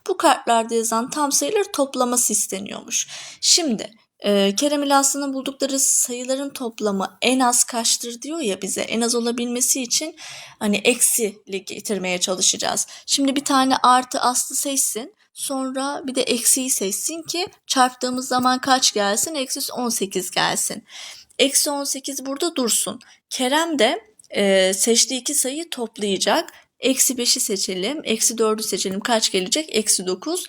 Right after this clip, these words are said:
Sonra bu iki sayıyı toplamamızı istiyor. Eksi on sekiz, eksi dokuz daha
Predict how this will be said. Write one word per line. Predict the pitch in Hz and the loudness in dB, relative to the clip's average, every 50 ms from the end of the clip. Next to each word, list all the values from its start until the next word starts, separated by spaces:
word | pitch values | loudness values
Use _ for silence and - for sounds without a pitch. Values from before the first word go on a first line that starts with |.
| - - - - | -10 -14 -14 -10
Sonra | - - - 302 285 277 277 277 | -8 -4 -2 0 0 0 0 -2
bu | 277 277 | -2 -2
iki | 277 - - - | -2 0 0 0
sayıyı | - 269 262 262 262 | 0 0 -2 -4 -6
toplamamızı | 262 - 269 247 254 247 247 240 247 247 247 254 262 | -4 -4 -6 -4 -2 -2 -2 -2 -2 -2 -2 -2 -2
istiyor. | 233 214 - - - - 208 214 233 269 339 381 - - | 0 0 0 -2 -2 0 0 2 2 2 0 0 0 0
Eksi | 233 233 - - 233 | 0 2 0 0 0
on | 220 214 | 0 0
sekiz, | 226 - 190 185 - - | 0 0 -2 -2 -2 -4
eksi | 208 214 - - 214 | -2 -2 -2 -2 -2
dokuz | 208 202 202 - 196 202 - | -2 -2 -2 -4 -6 -4 -4
daha | - 226 - - 294 392 | -4 -4 -2 -4 -4 -4